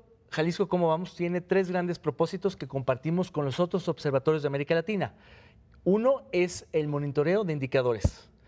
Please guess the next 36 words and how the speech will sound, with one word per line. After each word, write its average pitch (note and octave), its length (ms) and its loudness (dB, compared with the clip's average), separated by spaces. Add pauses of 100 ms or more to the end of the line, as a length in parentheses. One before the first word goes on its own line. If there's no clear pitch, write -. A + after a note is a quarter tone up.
(300)
que - 80 0
lo C#3+ 100 4
hacemos F#3 320 -2
a D#3 60 -2
través C#3+ 300 0
de C#3 80 2
las B2 160 -4
encuestas F#3 400 -2
de F#3 80 0
percepción, G3 520 -2 (120)
como B2+ 260 -2
el B2 160 -2 (100)
Cómo D#3+ 240 2
nos D#3 140 -2
vemos D#3 180 0
los D3+ 140 -2
tapatíos, E3 560 0 (460)
y C#3+ 80 4
a C3 60 4
través C3+ 220 2
de E3 100 2
reportes D#3 440 0
de C#3+ 60 -8
indicadores, C#3 500 0
como C3 320 0
el B2+ 180 -2
Así D3+ 260 -2
vamos D3+ 260 -2
en C3 60 -8
Jalisco. A#2+ 500 -8 (600)
Dos, E3+ 460 0 (400)
buscamos F#3 540 0
incidir D3 340 -4
en D#3 80 -4
políticas C3+ 420 -2
públicas, D3 520 -4